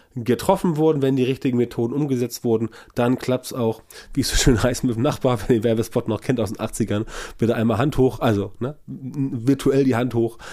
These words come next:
wenn nicht, ist auch egal. Aber ganz kurz, äh, das Thema abgehakt. Wir reden heute über die Sachen, die du nächstes Jahr machen sollst, dieses Jahr machen sollst, sorry, dieses Jahr machen sollst,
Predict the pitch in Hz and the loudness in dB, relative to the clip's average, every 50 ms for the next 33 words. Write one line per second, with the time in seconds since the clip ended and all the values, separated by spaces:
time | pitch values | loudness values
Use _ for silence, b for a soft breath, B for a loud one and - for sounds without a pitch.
0 | B B B - 117 117 117 127 117 113 110 101 110 107 101 107 98 101 - - | B B B 2 4 6 6 6 4 2 2 0 0 0 0 0 -2 -2 -6 -10
1 | - - B B B B B B B - 135 151 127 92 - - - - - - | -12 -14 B B B B B B B 2 4 4 4 2 0 -6 -14 -18 -18 -18
2 | - - - - - 120 117 143 180 180 - - - 185 196 185 - - - - | -18 -20 -12 -10 -2 2 4 4 4 2 2 4 4 4 4 4 0 -2 0 2
3 | 165 143 143 139 143 143 139 - 143 - - - 151 147 147 156 185 - - 190 | 4 4 4 4 4 2 0 0 0 2 2 4 4 4 4 2 2 2 2 4
4 | 143 151 156 165 139 - 123 175 233 214 156 170 180 175 165 139 165 170 156 170 | 4 4 4 2 2 4 4 6 6 6 6 6 6 6 6 6 4 4 6 4
5 | 160 147 139 139 131 127 120 120 139 127 139 131 120 123 120 156 175 196 170 135 | 4 6 6 4 4 4 4 4 4 2 4 4 4 6 6 6 4 4 4 4
6 | 151 139 147 156 - 180 156 151 156 156 151 - 190 240 262 - - 170 156 160 | 4 4 4 2 2 2 2 4 2 2 2 2 4 4 4 4 4 4 4 4
7 | 139 165 156 143 156 160 156 - 151 156 147 185 160 143 156 180 156 - 139 131 | 4 4 4 4 2 2 2 2 2 2 2 2 2 2 2 0 2 2 2 2
8 | 127 113 135 120 120 127 160 175 B | 2 0 0 0 0 -2 -2 -4 B